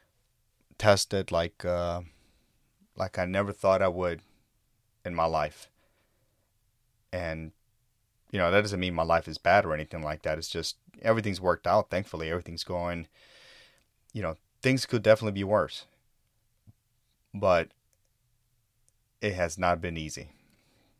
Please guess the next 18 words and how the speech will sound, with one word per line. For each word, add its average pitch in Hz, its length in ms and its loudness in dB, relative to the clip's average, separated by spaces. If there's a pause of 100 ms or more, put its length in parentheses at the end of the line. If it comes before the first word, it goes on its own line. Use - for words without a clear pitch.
(920)
It 82 80 -8
has 78 140 -10
definitely 90 380 4
come 85 380 -2
with, 82 280 -10 (180)
with 92 220 -8
challenges. 69 640 -8 (600)
And 98 100 0
I'm 92 120 4
grateful 101 460 2
for 85 180 -4
those 80 180 -4
challenges 78 540 -4 (1800)
because 101 540 0 (400)
those 110 220 2
challenges 95 580 2
is 87 180 -8
what 87 260 -2